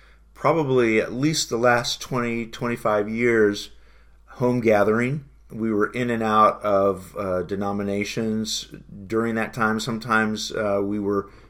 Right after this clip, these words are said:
meeting in homes, and sometimes we were back,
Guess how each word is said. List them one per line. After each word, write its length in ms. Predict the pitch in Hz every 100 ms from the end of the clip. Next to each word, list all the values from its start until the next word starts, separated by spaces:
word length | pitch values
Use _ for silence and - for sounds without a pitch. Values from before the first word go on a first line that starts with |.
| -
meeting 320 | 107 110 110
in 160 | 107 110
homes, 420 | 117 117 117 107
and 80 | 98
sometimes 560 | 110 107 107 104 98 104
we 120 | 101
were 240 | 98 101 - - - -
back, 500 | 104 104 - -